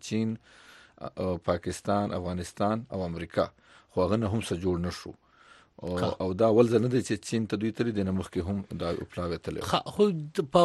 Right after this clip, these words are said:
Speaker 2: ویسټ کې یا دلته په غرب کې یا په نورو نړۍ کې چې کوم په دې موضوع کار کوونکي خبریالان دي یا لیکوالان دي، هغه یو سوال کوي.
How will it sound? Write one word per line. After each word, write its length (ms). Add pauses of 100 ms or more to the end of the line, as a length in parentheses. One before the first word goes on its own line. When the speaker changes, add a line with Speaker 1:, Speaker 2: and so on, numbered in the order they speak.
(220)
Speaker 2:
ویسټ 300
کې 60
یا 220
دلته 380
په 140
غرب 280
کې 100
یا 240
په 180
نورو 240
نړۍ 340
کې 160
چې 60
کوم 380 (520)
په 80
دې 140
موضوع 300
کار 200
کوونکي 340
خبریالان 640
دي 140
یا 100
لیکوالان 500
دي، 180
هغه 180
یو 160
سوال 360
کوي. 240